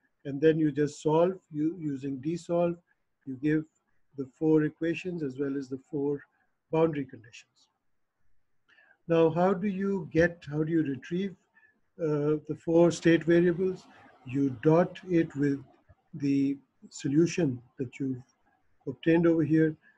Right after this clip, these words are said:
So you get x one from the solution by saying sol underscore A dot x one. Similarly, you do for the other three. Now to plot in matlab, you need to convert the x one sol, x two sol,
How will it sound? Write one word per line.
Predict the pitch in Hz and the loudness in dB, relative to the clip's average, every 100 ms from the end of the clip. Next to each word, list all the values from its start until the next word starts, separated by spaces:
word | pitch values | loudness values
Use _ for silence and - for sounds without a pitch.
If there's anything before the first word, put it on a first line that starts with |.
| _ | _
So | - | -4
you | 139 | 0
get | 135 147 | 4 6
x | 147 143 - | 4 2 -2
one | 143 170 190 180 | 2 2 2 -4
from | 180 170 | -2 0
the | 165 | 0
solution | 165 156 156 165 156 | 0 4 4 4 0
by | 135 | 0
saying | 131 - 147 143 - _ _ _ _ | -2 -2 -2 -2 -8 _ _ _ _
sol | - - 156 160 165 175 | -8 4 6 6 4 2
underscore | 147 143 151 - 160 147 156 175 | 0 0 -2 -2 2 4 4 2
A | 156 156 | 2 2
dot | 120 151 160 180 | 2 2 2 0
x | 170 170 - - | -4 -4 -14 -4
one. | 151 160 160 156 _ _ - | 0 2 0 -6 _ _ -8
Similarly, | - 139 143 147 143 | -2 0 2 2 0
you | 143 135 | -2 -2
do | 135 135 | -4 -6
for | - 131 | -8 -10
the | 131 135 - _ _ _ | -10 -12 -16 _ _ _
other | 139 143 | -4 -2
three. | 135 - 127 _ _ _ _ _ _ _ - | -4 -10 -20 _ _ _ _ _ _ _ 2
Now | 165 | 4
to | 165 165 | 6 2
plot | 170 185 208 | 2 4 4
in | 220 185 | 2 4
matlab, | 170 170 180 180 160 | 4 4 4 4 4
you | |
need | 147 151 143 | 4 2 0
to | 151 | -4
convert | 156 139 147 175 185 _ _ | -2 2 4 4 0 _ _
the | 156 147 143 175 | 0 2 0 -2
x | 160 151 - | -6 -6 2
one | 160 156 | 2 2
sol, | - 156 147 147 | 2 2 2 2
x | 131 - | -2 -6
two | - 151 | -4 -4
sol, | - 147 143 147 | -4 -4 -2 -4